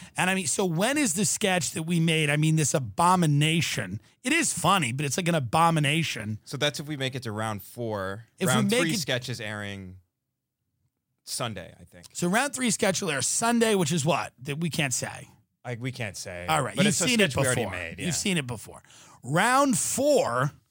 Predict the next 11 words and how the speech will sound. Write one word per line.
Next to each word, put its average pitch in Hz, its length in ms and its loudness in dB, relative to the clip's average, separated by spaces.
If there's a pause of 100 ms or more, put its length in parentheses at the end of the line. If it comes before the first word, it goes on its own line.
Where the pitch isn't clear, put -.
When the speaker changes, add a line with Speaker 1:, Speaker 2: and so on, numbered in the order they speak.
(1000)
Speaker 1:
of 151 200 2
Tournament 226 460 0
of 170 80 0
Laughs 160 640 2
is, 165 340 0 (220)
is 185 220 4
the 175 100 4
abomination. 156 760 2
Speaker 2:
Yeah. 107 220 -10 (880)
Speaker 1:
If - 280 0
the, - 120 0